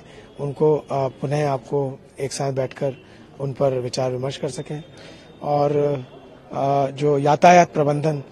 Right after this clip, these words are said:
जो हमारे, अ, वाहन अन्य स्थानों से आएंगे, विभिन्न अतिथिगण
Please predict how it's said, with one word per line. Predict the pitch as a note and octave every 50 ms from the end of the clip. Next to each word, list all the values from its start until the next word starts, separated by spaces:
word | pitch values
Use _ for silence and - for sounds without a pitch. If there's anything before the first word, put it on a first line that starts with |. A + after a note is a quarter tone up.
| - - - - - - - -
जो | D3 C3 D#3+
हमारे, | D#3 D3 C#3+ C#3+ C#3+ C#3+ D3 D#3 D#3 D3 - -
अ, | - C#3+
वाहन | C#3 C3 C3+ C#3 B2+ C#3+ E3+ F3 E3+ D3+ -
अन्य | - D3 D3 D3 D3
स्थानों | - - - C#3 C#3 C#3+
से | C#3+ - -
आएंगे, | C#3+ C3+ C3+ C#3 C#3 C#3 C#3+ C#3+ C#3 C3+ - - - - - - - -
विभिन्न | C#3+ C#3 B2+ D#3 D#3 D3+ C3+
अतिथिगण | C3+ B2+ - C#3+ B2+ D3+ C#3+ D3 D3+ D3 D3 C#3